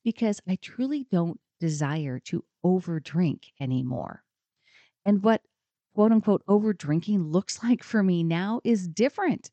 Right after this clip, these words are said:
than it used to be because of all the thought work I've done, because I enjoy incorporating alcohol-free days into my weeks.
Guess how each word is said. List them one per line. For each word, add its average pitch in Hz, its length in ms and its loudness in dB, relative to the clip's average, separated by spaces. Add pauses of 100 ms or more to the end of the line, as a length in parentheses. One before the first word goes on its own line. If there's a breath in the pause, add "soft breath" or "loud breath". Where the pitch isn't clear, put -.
than 180 160 2
it 175 100 0
used 170 300 -2
to 175 80 -4
be 139 300 -4 (360 loud breath)
because 262 680 0
of - 160 -2
all 185 180 -2
the 175 120 -4
thought 208 320 -2
work 220 220 -2
I've 202 200 -2
done, 202 280 -2
because 240 840 -2
I 185 120 0
enjoy 180 580 0 (340 loud breath)
incorporating 196 920 0
alcohol-free 170 840 -2
days 170 420 0
into 170 260 -4
my 156 180 2
weeks. 165 580 -4